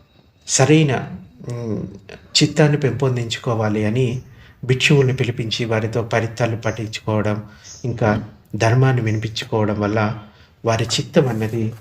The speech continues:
కనీసం ఆఖరి క్షణాల్లో, ఉమ్, కుశలాల కింద మారిపోతుంది.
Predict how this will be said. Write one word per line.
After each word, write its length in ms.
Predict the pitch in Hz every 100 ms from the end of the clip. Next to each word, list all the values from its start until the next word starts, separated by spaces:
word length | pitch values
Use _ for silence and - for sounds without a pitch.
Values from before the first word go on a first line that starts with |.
| - 107
కనీసం 400 | 131 135 131 107
ఆఖరి 420 | 117 120 151 151
క్షణాల్లో, 600 | - 117 113 107 117 110 - - - - _ _ _ _
ఉమ్, 400 | 104 98 104 101 - - -
కుశలాల 500 | - 143 170 165 135
కింద 240 | 131 117
మారిపోతుంది. 880 | 110 104 104 107 113 104 104 101 101